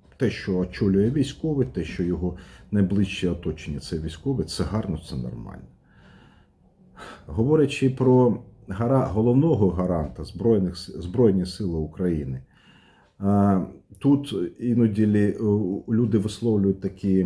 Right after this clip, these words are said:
м, а, якби слова, що, «Ну, що ми зробимо там? Ну, як ми допоможемо? Ну, донати, добре, от є донати». Е, да можемо зробити. Е, ну, по-перше, потрібно заопікуватися, е, родиною, м,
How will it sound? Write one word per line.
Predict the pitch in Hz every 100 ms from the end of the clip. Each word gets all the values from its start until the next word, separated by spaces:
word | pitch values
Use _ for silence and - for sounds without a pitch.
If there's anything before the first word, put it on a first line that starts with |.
| 90 -
м, | 92 90 90
а, | 87 85 78 - 82
якби | 87 82 87
слова, | - 101 95 101
що, | 92 -
«Ну, | 87
що | 95 113
ми | 92
зробимо | 80 76 65 67 65 -
там? | 55 104
Ну, | 67 65 - - - -
як | 98 85 80
ми |
допоможемо? | 71 - 76 64 62 64 60
Ну, | 87 127
донати, | 101 82 78 76 65 -
добре, | 71 65 62
от | 62 -
є | 87
донати». | - 69 65 - - - - - - - -
Е, | 90 82
да | 80
можемо | 160 208 127 80
зробити. | 78 87 90 76 65
Е, | 62 58 - 67 78 78 78 78 69
ну, | 156 175
по-перше, | - 131 135 - 120
потрібно | 101 95 95 117 131 120 113 101 - - -
заопікуватися, | - 101 98 - 113 113 110 101 95 - 92 90
е, | 90 - 85 69 - - - 87 73 62 62 -
родиною, | 101 95 85 104 107 110 101 - _ _
м, | 104 80 76